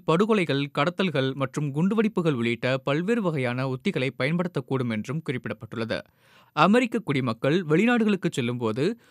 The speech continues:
உயர் விழிப்புடன் செயல்பட வலுவாக ஊக்குவிக்கப்படுகிறார்கள் எனவும் அமெரிக்கா எச்சரித்துள்ளது.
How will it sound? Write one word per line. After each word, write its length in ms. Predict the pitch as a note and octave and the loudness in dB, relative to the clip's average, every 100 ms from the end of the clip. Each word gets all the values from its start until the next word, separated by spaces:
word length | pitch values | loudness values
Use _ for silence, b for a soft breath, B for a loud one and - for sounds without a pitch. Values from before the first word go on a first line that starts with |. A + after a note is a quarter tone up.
| b | b
உயர் 380 | F3+ G#3+ C#4 B3 | 2 4 6 4
விழிப்புடன் 440 | E3+ G#3+ A#3 A3 | 2 2 4 2
செயல்பட 600 | A3 E3 E3+ D3+ C3 E3+ | 2 2 0 2 2 2
வலுவாக 520 | D#3+ D#3 F#3+ G#3+ G#3+ A3+ | 2 2 4 4 4 2
ஊக்குவிக்கப்படுகிறார்கள் 1040 | E3+ F#3+ A3+ G#3 G#3+ - D3 D#3 D3+ D3+ | 2 0 -2 0 0 0 0 0 0 0
எனவும் 360 | A2 A2 B2+ | -2 -2 -4
அமெரிக்கா 500 | C#3 C3 F#3 F3+ B2 | -4 -2 -2 -2 -4
எச்சரித்துள்ளது. 760 | A2 A#2 B2 G#2+ G#2+ A2+ G#2+ | -2 -2 -4 -6 -4 -4 -4